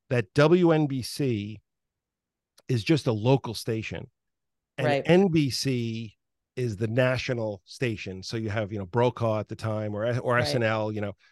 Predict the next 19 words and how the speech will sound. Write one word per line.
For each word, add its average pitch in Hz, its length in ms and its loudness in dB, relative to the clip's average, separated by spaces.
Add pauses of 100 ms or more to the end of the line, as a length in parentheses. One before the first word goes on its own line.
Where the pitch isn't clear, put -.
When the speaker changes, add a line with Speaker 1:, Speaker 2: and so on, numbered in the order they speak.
(380)
Speaker 1:
and 131 160 -4
people 214 280 2
don't 170 180 6
realize 139 600 4
that, - 160 -8
like, 120 340 2
the 117 60 -6
local 147 420 4
station 110 760 -4
happens 139 500 -4
to 127 80 -8
be 127 100 -2
in 123 80 -2
the 110 60 -4
same 117 280 -2
building 107 720 0
as 107 240 -6
the 107 100 -6
national 110 680 -2